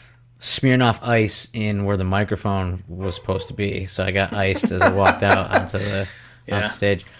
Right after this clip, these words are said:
Speaker 2: That's
Speaker 1: But
Speaker 2: pretty
Speaker 1: yeah,
Speaker 2: good.
Speaker 1: it's a, so that time in middle school and in high school, I remember attending some assemblies, uh, about eating disorders and body image.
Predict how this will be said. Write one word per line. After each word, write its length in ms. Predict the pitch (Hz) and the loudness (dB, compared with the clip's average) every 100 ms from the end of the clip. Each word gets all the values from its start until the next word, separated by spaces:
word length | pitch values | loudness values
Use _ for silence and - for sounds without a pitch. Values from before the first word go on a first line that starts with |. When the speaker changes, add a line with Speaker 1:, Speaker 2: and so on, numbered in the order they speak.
| - | -6
Speaker 2:
That's 200 | 120 - | -4 2
Speaker 1:
But 20 | |
Speaker 2:
pretty 120 | 117 | 4
Speaker 1:
yeah, 100 | 165 196 - | 6 4 -2
Speaker 2:
good. 100 | - | -4
Speaker 1:
it's 180 | 120 123 | -2 4
a, 200 | 156 110 | 4 4
so 140 | 120 160 | 2 2
that 460 | 139 117 151 185 | 0 0 0 2
time 260 | - 220 196 | 4 4 4
in 80 | 123 | 4
middle 140 | 170 | 4
school 380 | 165 175 160 147 | 4 6 8 6
and 420 | 123 113 104 - - | 4 0 0 -4 -4
in 180 | 113 | -2
high 220 | 98 131 139 | 0 0 0
school, 180 | - | 4
I 40 | 110 | 4
remember 460 | 123 143 123 107 - - - - - | 6 6 6 4 0 -20 -20 -14 -2
attending 480 | 127 139 131 123 110 | 0 2 4 4 4
some 160 | 113 | 2
assemblies, 760 | 107 - 110 107 104 98 - - _ - | 2 4 4 4 2 0 -4 -10 _ -8
uh, 380 | 110 110 107 107 - | -8 -8 -8 -12 -10
about 640 | 127 123 113 113 110 104 - _ _ _ _ _ _ _ _ - - | -8 0 2 4 2 0 -6 _ _ _ _ _ _ _ _ -20 2
eating 200 | 160 156 | 4 6
disorders 360 | 120 117 104 98 | 4 4 2 2
and 100 | 104 | 4
body 240 | 107 113 | 6 6
image. 320 | 101 95 90 | 2 -2 -6